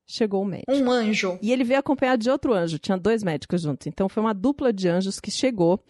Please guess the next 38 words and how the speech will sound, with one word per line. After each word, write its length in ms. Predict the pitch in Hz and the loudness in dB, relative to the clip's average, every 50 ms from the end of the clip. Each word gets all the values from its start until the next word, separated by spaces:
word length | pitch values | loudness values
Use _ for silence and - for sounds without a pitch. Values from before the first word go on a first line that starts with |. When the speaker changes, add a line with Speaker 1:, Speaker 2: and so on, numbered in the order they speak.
| - - | -20 -10
Speaker 1:
Só 160 | - - 285 277 | -2 0 0 0
que 120 | - - 320 | 0 0 0
antes 180 | 403 453 - | 0 2 2
desses 380 | 285 269 277 - 240 220 190 185 | 2 0 0 0 -2 -2 0 0
anjos 380 | 202 214 220 208 190 185 180 | 0 0 0 0 0 0 -2
me 120 | 175 180 185 | -2 -4 -4
salvarem 640 | - - 190 196 196 185 185 165 175 175 165 165 156 | -4 -2 -2 0 0 0 0 0 2 0 0 0 -2
desse 200 | 156 175 - - | -4 -4 -4 -4
tormento, 460 | - 190 170 170 170 175 190 190 214 | -4 -4 -2 -2 -2 -4 -4 -4 -4
eles 160 | 190 196 190 | -6 -4 -4
me 80 | 208 190 | -6 -4
apertaram. 680 | - - 226 233 - - 175 156 131 135 139 135 165 - _ _ _ _ _ _ _ - | -2 -2 -2 -2 -2 -2 -2 0 0 0 -2 -4 -6 -8 _ _ _ _ _ _ _ -8
E 80 | - 190 | -2 0
aí 120 | 202 196 185 | 2 2 2
eles 180 | 196 240 - | 0 0 -2
foram 180 | - 214 202 202 | -2 0 0 0
apertando, 600 | 208 - 277 208 - - - 220 233 254 214 196 | 0 0 -2 -2 -2 0 0 2 2 2 2 2
né, 240 | 175 180 175 185 214 - _ - | 2 2 0 -2 -2 -6 _ -2
meu 120 | 165 170 | 0 2
Speaker 2:
Uhum. 60 | 170 165 | 2 2
Speaker 1:
abdômen. 540 | - 196 185 - 185 185 185 170 147 147 - - - - - | 2 2 2 2 2 2 2 2 0 -4 -6 -8 -12 -6 -2
"Dói 160 | 254 311 302 | -2 0 0
aqui, 580 | 277 269 - 320 330 349 339 285 214 165 - - _ _ _ 277 | -2 -4 -4 -4 -4 -2 -2 -2 -2 -4 -4 -8 _ _ _ -2
dói 180 | 247 294 294 277 | 0 0 2 2
ali, 500 | 262 262 302 320 311 262 214 190 - _ - | 2 2 2 2 2 0 0 -2 -4 _ -6
dói 180 | 254 277 294 | -2 -2 0
não 80 | 311 302 | 0 0
sei 160 | - - 254 | 0 -2 -2
o 40 | 254 | -2
quê, 320 | - 294 302 320 277 226 - - | 0 0 0 0 0 -2 -4 -4
tarará, 420 | 262 262 269 254 262 302 302 269 | -2 0 0 2 2 2 2 2
tarará." 340 | 233 240 240 247 254 285 285 - - - - - - - - - - _ | 0 0 0 2 2 0 0 -2 -8 -20 -20 -20 -20 -20 -20 -20 -18 _
Aí, 200 | - 180 196 208 | -4 -2 -2 -2
quando 220 | - - - 233 226 | -2 -2 0 2 2
eles 180 | 240 220 226 | 2 2 2
apertaram 720 | 240 233 - - 240 214 - _ - 233 233 247 247 220 196 185 | 0 0 0 0 0 0 -2 _ -4 -4 -2 0 0 0 0 0
aqui 280 | 185 - - - 220 | -2 -4 -4 -2 0
num 240 | 208 202 202 190 | 0 0 0 -2